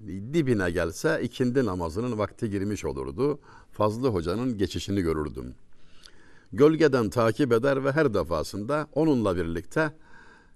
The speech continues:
gitmeye çalışırdım. Yirmi beş yıl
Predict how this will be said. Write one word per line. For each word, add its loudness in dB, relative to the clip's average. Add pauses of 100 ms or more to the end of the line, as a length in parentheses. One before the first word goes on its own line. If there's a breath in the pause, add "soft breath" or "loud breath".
gitmeye 2
çalışırdım. -4 (2000 soft breath)
Yirmi 2
beş 0
yıl 2